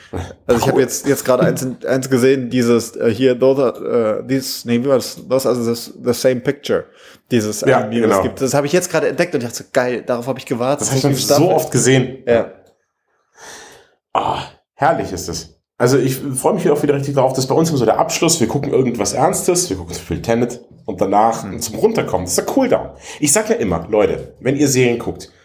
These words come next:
Speaker 2: mit eurer Liebsten,
Speaker 1: Hm.
Speaker 2: eurem Liebsten oder allem dazwischen, allem Diversen, ja, he, she, it, es muss mit.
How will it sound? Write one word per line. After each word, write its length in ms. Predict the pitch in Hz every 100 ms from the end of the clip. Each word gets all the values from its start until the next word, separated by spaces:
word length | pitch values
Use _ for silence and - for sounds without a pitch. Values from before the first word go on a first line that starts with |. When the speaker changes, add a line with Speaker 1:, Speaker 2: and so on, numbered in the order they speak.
| _
Speaker 2:
mit 120 | 139
eurer 180 | 139 135
Liebsten, 480 | 117 113 - - -
Speaker 1:
Hm. 140 | 123 120
Speaker 2:
eurem 260 | 139 139
Liebsten 520 | 117 98 - - 85 85
oder 240 | - -
allem 320 | 131 160 185
dazwischen, 720 | 170 151 - 92 87 101 - -
allem 420 | 131 160 160 143
Diversen, 480 | 131 104 92 90 85
ja, 120 | 104 - 147 151 - - -
he, 300 | 95 113 160
she, 240 | - 151 151
it, 140 | 156
es 180 | 123 120
muss 180 | 110 -
mit. 240 | 87 80